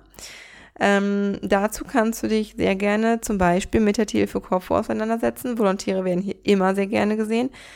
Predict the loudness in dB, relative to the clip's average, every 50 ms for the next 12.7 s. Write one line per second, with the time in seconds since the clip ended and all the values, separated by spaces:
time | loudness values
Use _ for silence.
0 | -20 -20 -20 -20 -8 _ -4 -2 2 2 0 0 0 -6 -6 -4 -4 -2 -2 -4
1 | -4 -4 -2 0 0 0 0 -2 -2 -2 -2 -4 -2 -2 -4 -4 -2 -2 -2 -2
2 | -2 -4 -4 -4 -4 -4 -4 -6 -6 -8 -6 -6 -6 -8 -6 -4 -4 -4 -4 -4
3 | -4 -4 -4 -4 -4 -4 -4 -2 -4 -4 -4 -4 -4 -2 -2 -4 -6 -8 -8 -8
4 | -8 -6 -4 -4 -4 -4 -4 -4 -6 -6 -6 -8 -10 -8 -6 -8 -8 -8 -6 -8
5 | -8 -8 -8 -8 -8 -8 -6 -6 -6 -6 -6 -6 -6 -6 -4 -4 -4 -2 -2 -2
6 | -4 -4 -4 -4 -4 -4 -6 -8 -8 -10 -10 -12 -8 -8 -8 -8 -8 -10 -12 -10
7 | -8 -6 -6 -6 -6 -6 -6 -6 -8 -8 -10 -14 _ _ _ _ _ _ _ _
8 | -10 -10 -8 -8 -10 -10 -10 -10 -10 -10 -12 -14 _ _ _ _ _ _ _ -14
9 | _ -6 -4 -4 -2 -2 -4 -6 -6 -8 -8 -6 -4 -4 -4 -4 -4 -8 -10 -14
10 | -18 _ _ _ _ _ _ _ _ _ _ _ _ _ _ _ _ _ _ _
11 | _ _ _ _ _ _ _ _ _ _ _ _ _ _ _ _ _ _ _ -6
12 | -6 -6 -6 -6 -2 0 2 4 4 2 2 0 -4 -8